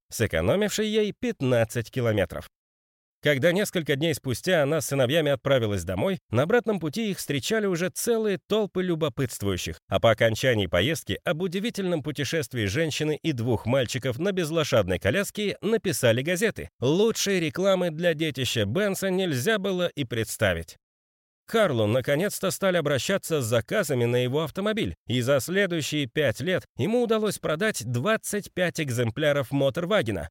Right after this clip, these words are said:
что сделало его компанию одной из крупнейших в автомобильном мире того времени. Впрочем, сама Берта больше радовалась тому, что после её поездки к мужу вернулась уверенность в себе и своём деле.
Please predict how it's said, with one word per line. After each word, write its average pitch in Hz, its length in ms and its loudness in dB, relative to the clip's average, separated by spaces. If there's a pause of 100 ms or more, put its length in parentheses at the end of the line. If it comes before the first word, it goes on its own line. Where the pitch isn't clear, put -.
что 131 300 2
сделало 120 420 0
его 110 240 2
компанию 190 560 2 (120)
одной 165 320 4
из 196 100 -4
крупнейших 202 720 -2
в 175 80 -4
автомобильном 151 640 0
мире 196 420 -2
того 127 240 2
времени. 90 460 0 (260)
Впрочем, 196 440 0
сама 185 320 2
Берта 117 320 0
больше 220 340 -2
радовалась 196 420 -2
тому, 151 260 0
что - 240 -4
после 143 400 -2
её 127 280 0
поездки 107 500 -2
к - 80 -10
мужу 202 320 0
вернулась 202 540 -2
уверенность 165 720 -4
в - 40 -8
себе 143 460 -4
и 190 100 -4
своём 151 540 0
деле. 139 380 -4